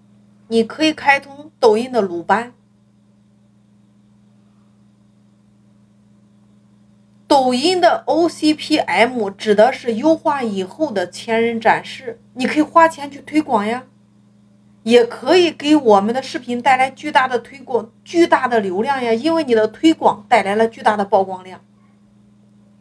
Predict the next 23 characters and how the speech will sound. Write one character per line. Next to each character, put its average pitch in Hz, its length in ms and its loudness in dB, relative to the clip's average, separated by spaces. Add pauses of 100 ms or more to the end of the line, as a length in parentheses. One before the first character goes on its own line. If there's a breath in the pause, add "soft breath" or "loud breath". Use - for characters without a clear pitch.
(220)
第 320 140 4
三 339 260 0
种 302 160 -8
卖 247 140 4
货 226 160 0
的 196 100 -2
方 196 260 -6
式， 220 140 -8
你 240 140 -4
可 277 120 -12
以 320 120 2
跟 330 280 -2
抖 220 240 2
音 254 120 0
的 277 100 -4
网 233 240 4
红 233 220 -8
店 302 240 -2
进 233 160 -12
行 240 180 -10
合 220 220 -4
作 233 160 -2
卖 226 260 -4